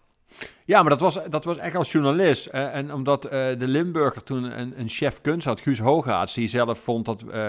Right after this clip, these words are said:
de Limburger nadrukkelijk ook over subculturen moest schrijven. En dit was een van de meest bloeiende en opvallende subculturen van Limburg.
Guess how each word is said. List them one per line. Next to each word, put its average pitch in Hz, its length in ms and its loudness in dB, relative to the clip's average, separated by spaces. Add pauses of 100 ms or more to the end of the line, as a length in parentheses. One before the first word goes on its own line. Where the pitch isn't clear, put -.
(200)
de 113 120 -8
Limburger 113 460 0
nadrukkelijk 104 500 -2
ook 113 160 -6
over 104 180 -4
subculturen 127 640 -2
moest 101 160 -4
schrijven. 95 400 -6
En 117 80 -6
dit 123 140 -4
was 117 220 -2
een 127 220 -2
van 113 120 -4
de 110 60 0
meest 110 360 0 (340)
bloeiende 131 580 6
en 117 140 -2
opvallende 120 460 0
subculturen 120 720 -2
van 107 300 0
Limburg. 120 640 2